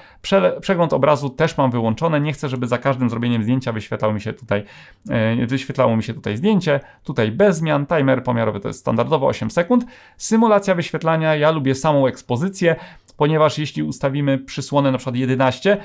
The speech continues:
to aparat będzie m-, miał problemy na przykład z ostrzeniem, więc w przypadku ekspozycji,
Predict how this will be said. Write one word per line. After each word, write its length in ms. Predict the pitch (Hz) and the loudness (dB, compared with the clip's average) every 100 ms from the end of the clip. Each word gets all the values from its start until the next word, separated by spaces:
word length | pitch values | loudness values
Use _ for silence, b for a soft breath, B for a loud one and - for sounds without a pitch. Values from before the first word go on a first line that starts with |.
| B B | B B
to 80 | 139 | 0
aparat 280 | 156 151 | 4 4
będzie 260 | 139 143 139 | 2 0 0
m-, 160 | 139 - 131 | -4 -4 0
miał 240 | 135 135 | 2 2
problemy 360 | 131 123 127 123 | 2 2 2 2
na 100 | 113 | 0
przykład 260 | - 113 | -2 -6
z 20 | 113 | -6
ostrzeniem, 480 | 110 - 107 104 | -8 -4 -4 -2
więc 260 | 104 107 - | -4 -6 -10
w 40 | |
przypadku 380 | - 147 151 - | -8 0 0 0
ekspozycji, 600 | - - 147 196 196 147 | -8 -4 -4 -4 -4 -8